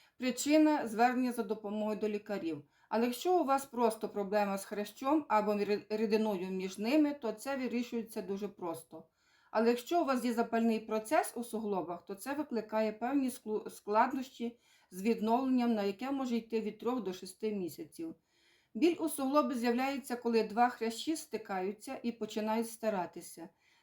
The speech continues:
Це відбувається через те, що рідина, яка знаходиться між цими хрящами, не поповнюється.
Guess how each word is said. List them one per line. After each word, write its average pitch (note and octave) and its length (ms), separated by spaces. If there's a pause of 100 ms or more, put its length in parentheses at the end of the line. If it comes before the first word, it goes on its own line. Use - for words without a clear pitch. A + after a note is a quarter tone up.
(120)
Це D#4+ 200
відбувається A#3+ 720
через G3+ 440
те, C4 340
що G#3+ 300
рідина, G#3 440
яка A3 420
знаходиться F#3+ 840 (360)
між G#3+ 200
цими A#3 360
хрящами, A#3+ 760
не A3+ 260
поповнюється. F#3 1000